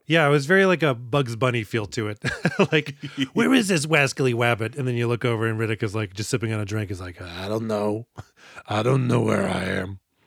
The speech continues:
Speaker 1: Also, I just wanna point out, uh, so Zeke is this dude. We've seen him a bunch in the movie, this, but this is the first time he's <laughs> murdered somebody. Zeke volunteered to go bury these people. Like, 'cause I think there was, like, forty passengers on the ship and only eleven-ish survived. Uh,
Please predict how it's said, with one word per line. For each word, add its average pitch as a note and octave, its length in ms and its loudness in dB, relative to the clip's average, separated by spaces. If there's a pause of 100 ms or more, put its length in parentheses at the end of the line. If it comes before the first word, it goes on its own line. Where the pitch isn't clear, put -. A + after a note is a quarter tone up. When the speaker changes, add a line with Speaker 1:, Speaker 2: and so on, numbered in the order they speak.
(200)
Speaker 1:
Also, E3+ 300 0
I C#3 80 2
just D3 120 -6
wanna E3 140 -2
point C#3+ 240 -2
out, A#2+ 220 0 (100)
uh, A2+ 280 -4
so A2+ 120 -6
Zeke B2 560 -2 (360)
is A2 200 -6
this G#2+ 160 -6
dude. A2 200 -4
We've E3 160 -4
seen F#3 200 0
him C#3 140 0
a A#2 40 -4
bunch A2+ 280 -4
in A2 60 -8
the G2+ 60 -8
movie, F#2+ 160 -8
this, F#2+ 220 -12 (220)
but A#2+ 100 -4
this A#2 100 -4
is G#2 60 -12
the G#2+ 80 -6
first - 240 -4
time A#2 160 -2
he's C3 120 -2
<laughs> - 0 -
murdered C3+ 360 2
somebody. G#2 340 -6 (460)
Zeke G#3+ 340 0
volunteered F3 840 -2
to D#3 80 0
go E3 240 0
bury A#2+ 640 -2
these G2 240 -8
people. - 440 -12 (200)
Like, C3+ 180 -4
'cause C3 280 -4 (320)
I D#3 60 -8
think G#3 140 -4
there A3+ 80 -2
was, G3+ 140 -2
like, D#3 100 -4
forty F#3 500 -4
passengers F3+ 480 -6
on F#3+ 80 -6
the F#3 100 -6
ship F3+ 400 -4
and D3 160 -6
only D#3 200 -4
eleven-ish D3 560 -2
survived. A#2+ 680 -4
Uh, A#2 360 -4